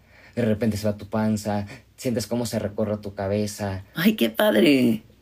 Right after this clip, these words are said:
Speaker 1: De repente lo sientes en tu cara, como si fuera un ser. Ahí.
Speaker 2: Como una entidad que
Speaker 1: Como
Speaker 2: te
Speaker 1: una,
Speaker 2: está ahí
Speaker 1: como una
Speaker 2: recorriendo.
Speaker 1: entidad recorriendo, exactamente.
Speaker 2: Oye, y yo había oído del sinicuichi, número uno,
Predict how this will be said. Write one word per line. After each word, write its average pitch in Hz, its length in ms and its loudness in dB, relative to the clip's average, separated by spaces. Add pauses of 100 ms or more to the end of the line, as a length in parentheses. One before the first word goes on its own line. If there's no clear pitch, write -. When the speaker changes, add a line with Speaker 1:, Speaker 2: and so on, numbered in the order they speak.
Speaker 1:
De 117 100 4
repente 110 300 2
lo 107 100 2
sientes 107 320 -4
en 104 80 -4
tu 101 120 -10
cara, 110 240 0
como 120 140 -4
si 120 100 -4
fuera 147 220 0
un 160 60 -2
ser. 156 200 -2 (760)
Ahí. 113 280 -2 (240)
Speaker 2:
Como 147 160 4
una 175 120 4
entidad 160 500 6
que - 100 4
Speaker 1:
Como 131 120 6
Speaker 2:
te 139 40 8
Speaker 1:
una, 147 120 4
Speaker 2:
está 165 100 8
ahí 160 180 10
Speaker 1:
como 139 120 4
una 139 60 8 (120)
Speaker 2:
recorriendo. 143 400 8
Speaker 1:
entidad 135 140 6
recorriendo, 131 760 4 (160)
exactamente. 131 720 0
Speaker 2:
Oye, 247 420 6
y 226 280 4
yo 285 120 8
había 403 220 6
oído 277 260 8
del 180 280 6
sinicuichi, 156 1000 4 (760)
número 262 420 8
uno, 196 480 6